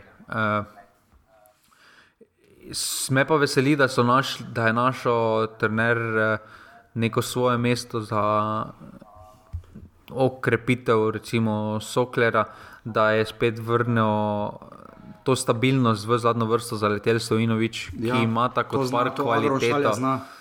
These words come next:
Speaker 1: Ehm, da tudi Benedičić, predvsem pa tudi Vrbanec,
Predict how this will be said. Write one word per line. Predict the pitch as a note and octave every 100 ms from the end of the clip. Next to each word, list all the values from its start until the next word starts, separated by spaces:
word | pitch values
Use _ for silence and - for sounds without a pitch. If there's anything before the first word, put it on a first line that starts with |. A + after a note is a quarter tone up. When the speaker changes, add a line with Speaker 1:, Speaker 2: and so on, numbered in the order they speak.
| - - - -
Speaker 1:
Ehm, | - A#2 A2 A2 A2 A2 A2 A2 - - - -
da | B2 A#2
tudi | - C3 B2+ A2+ - _ -
Benedičić, | A#2 A2+ A2+ A#2+ C3 A#2+ A2+ -
predvsem | A#2 - B2+ B2
pa | A#2+
tudi | B2 B2
Vrbanec, | A2+ G2+ A2 A#2+ A2+ A2 - -